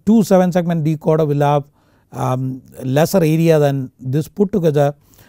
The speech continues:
And we also said that this has to drive L E Ds, so it has to give high current. So in a simple problem there is a question of area, uh, the speed, and this divider, mind you, if it is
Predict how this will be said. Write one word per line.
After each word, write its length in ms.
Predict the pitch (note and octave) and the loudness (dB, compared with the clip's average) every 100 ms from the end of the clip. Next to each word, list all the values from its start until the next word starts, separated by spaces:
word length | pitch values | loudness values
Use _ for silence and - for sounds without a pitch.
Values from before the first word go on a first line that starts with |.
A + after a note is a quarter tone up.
| _ | _
And 200 | C3 C#3+ | -4 -2
we 140 | D#3 | 2
also 200 | D#3+ D#3+ | 2 2
said 300 | D#3+ E3 D#3 C#3+ | -2 0 0 0
that 180 | D3 | -2
this 200 | C3 C#3+ | -2 -6
has 300 | - D3 D#3 - | -2 -4 -4 -6
to 100 | D#3 | -6
drive 440 | B2 C3+ D#3 F3+ | -2 0 2 2
L 140 | D3+ D#3 | 0 0
E 20 | |
Ds, 220 | D#3 D#3 C3+ | 0 -2 -2
so 160 | D3 | -2
it 160 | C#3 C3 | -4 -4
has 220 | C3 A#2 | -6 -6
to 60 | A#2+ | -8
give 220 | A#2 F3+ | -4 -2
high 220 | C3 D3 | -2 -2
current. 380 | D3+ C3 C3 C3 _ _ - _ _ | -2 -4 -4 -8 _ _ -20 _ _
So 140 | G#3+ | 2
in 80 | G#3+ | 4
a 80 | B3 | 4
simple 340 | B3+ A3+ A#3+ | 6 8 8
problem 500 | - F#3+ G3+ G3+ G3 | 8 6 8 6 6
there 160 | D#3+ E3 | 4 4
is 80 | E3 | 2
a 60 | |
question 380 | - E3 - D#3+ | 0 -4 -2 -4
of 100 | D3 | -2
area, 420 | C#3 D3+ D#3 D3+ D3 D3 _ _ _ _ _ | 0 0 2 4 2 0 _ _ _ _ _
uh, 80 | - | -6
the 140 | A#2+ | -4
speed, 500 | C3 - G#3 G3+ E3 - _ _ | -4 2 4 6 4 -4 _ _
and 280 | - C#3 D#3 | -2 0 6
this 320 | G#3 - - | 6 6 -2
divider, 540 | - D#3+ F3+ F#3+ G3+ F#3+ | -6 0 4 6 6 4
mind 300 | F3 F3+ F3+ | 2 2 2
you, 100 | F3+ | 2
if 100 | D#3+ | 0
it 80 | |
is 320 | D#3+ C#3+ - | -2 -4 -12